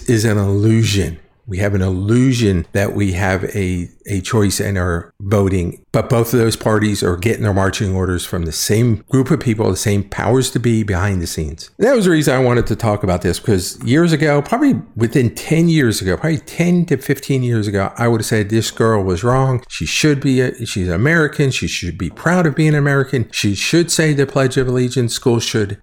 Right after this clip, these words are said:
force students to say Pledge of Allegiance." And today it's like, nope, I, I agree with her one hundred percent. Now, was I behind the times? Were these people right fifteen years ago? No, no. Don't really care. I think right now, both sides, and that's what should be scaring a lot of our leadership, is when you have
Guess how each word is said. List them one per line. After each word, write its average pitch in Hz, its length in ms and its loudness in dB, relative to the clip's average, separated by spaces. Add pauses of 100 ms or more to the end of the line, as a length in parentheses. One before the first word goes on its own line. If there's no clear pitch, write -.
(120)
force 147 300 2
students 151 400 0
to - 60 -6
say 147 220 -2
Pledge 147 320 0
of 139 140 -4
Allegiance." 139 680 -2
And 151 180 0
today 160 340 2
it's 147 160 0
like, 135 180 2 (260)
nope, 165 340 0
I, 127 220 0 (160)
I 120 60 2
agree 120 240 2
with 113 180 -2
her 95 200 0
one 98 340 0
hundred 123 200 2
percent. - 220 -2
Now, 90 480 0
was 110 400 -2
I 101 140 2
behind 104 340 0
the 98 60 -2
times? 117 500 -2
Were 98 160 2
these 98 220 -2
people 104 420 -2
right 120 340 0
fifteen 135 360 -2
years 143 220 0
ago? 190 220 0 (140)
No, 294 140 2
no. 262 320 0 (160)
Don't 156 160 2
really 165 180 2
care. 202 320 0
I 104 80 -6
think 98 220 -4
right 113 180 2
now, 113 360 0 (100)
both 123 220 4
sides, 87 440 0
and 95 140 -2
that's 131 360 -2
what 98 200 0
should 90 160 -6
be 85 100 -4
scaring 90 460 0
a 82 80 -6
lot 92 240 -2
of 90 80 -2
our 87 160 -2
leadership, 85 500 -6
is 82 160 -10
when 92 120 -6
you 92 120 -4
have 80 160 -4